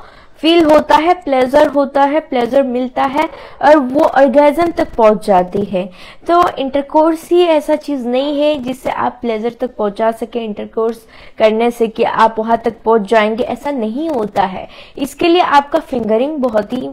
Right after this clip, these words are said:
जरूरी होता है। आप चाहे तो fingering भी कर सकते हैं। कुछ महिला ऐसी होती है जिनको fingering पसंद है, तो आप fingering कर सकते हैं। कुछ महिला ऐसी होती है कि fingering पसंद नहीं है, sex करना पसंद है, लेकिन हाँ,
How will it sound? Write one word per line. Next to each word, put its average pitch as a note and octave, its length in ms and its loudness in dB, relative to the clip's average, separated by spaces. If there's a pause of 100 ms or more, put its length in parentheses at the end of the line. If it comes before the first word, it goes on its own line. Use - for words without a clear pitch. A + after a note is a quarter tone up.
(140)
जरूरी A3+ 320 -2
होता G#3+ 320 -6
है। G3+ 180 -8 (280)
आप B3 300 2
चाहे C4+ 180 4
तो E4 140 -6
fingering D4 540 -4
भी F4 160 4
कर D#4 180 2
सकते A#3+ 420 -6
हैं। G3+ 140 0 (300)
कुछ D#4 180 -6
महिला B3+ 400 2
ऐसी C#4 300 0
होती C4+ 420 -2
है D#4+ 120 0
जिनको F4+ 260 -2
fingering F4 460 -4
पसंद A#3 340 -6
है, A3+ 80 -8 (320)
तो F4 60 0
आप F4+ 160 4
fingering G#3+ 460 -2
कर A#3+ 140 0
सकते B3+ 360 -4
हैं। C4+ 180 0
कुछ C#4 240 -8
महिला C4+ 280 2
ऐसी B3 260 -4
होती C4 280 -4
है C4 60 -2
कि C4+ 220 -6 (300)
fingering A3+ 380 0
पसंद C4 300 -4
नहीं C4+ 160 -4
है, C#4 60 -2
sex C4+ 300 -8
करना G3 260 -4
पसंद C4+ 380 -6
है, C4 200 0
लेकिन B3+ 320 -4
हाँ, C4 220 0